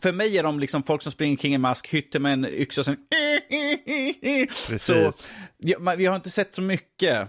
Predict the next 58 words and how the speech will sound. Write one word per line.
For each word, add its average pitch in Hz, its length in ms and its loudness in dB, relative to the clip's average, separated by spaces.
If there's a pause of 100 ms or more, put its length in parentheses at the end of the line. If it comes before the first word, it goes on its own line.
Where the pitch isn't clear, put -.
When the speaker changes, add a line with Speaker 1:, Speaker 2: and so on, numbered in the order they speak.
Speaker 1:
Vi 151 280 0
fick 160 180 -2
se 160 320 2
Anakin 156 400 0
Skywalker 135 480 0
mörda 135 300 2
en 117 220 -4
hel 120 340 -2
drös 151 300 0
utav, - 180 0
men 139 140 4
Speaker 2:
Ja. - 80 2
Speaker 1:
utöver 120 220 2
det 175 60 2
så 127 260 -2
har 143 120 0
vi 143 40 0
inte 139 120 -4
sett 147 140 -2
någonting 190 260 -2
om 110 80 0
deras 95 280 2
Speaker 2:
De 135 80 0
har 160 80 4
ju 185 60 2
Speaker 1:
liv, 180 60 2
så. 180 80 4
Speaker 2:
varit 139 200 0
bara 120 340 2
farliga, 107 580 0
liksom, 104 480 -6 (220)
nästan 110 360 -6
monsterliknande 113 1000 -4
varelser. - 580 -8 (260)
Speaker 1:
Ja. 95 220 0
Speaker 2:
Så. - 220 -8 (280)
Ehm, 110 680 -4 (440)
nej, 180 180 -2
men 196 240 -2
alltså, 117 340 -6 (640)
den 160 200 0
har, 180 280 -2
det 170 160 0
är 190 140 0
mest 180 320 -6
att 156 160 -6
den 160 120 -6
inte 165 220 -4
har 127 80 0
tempo, 135 680 -6
känner - 260 -12
jag. - 160 -10
Det 139 80 2
är 139 40 -2
problemet 143 680 -4
där 110 180 -2
med 107 140 -8
det. 110 320 -2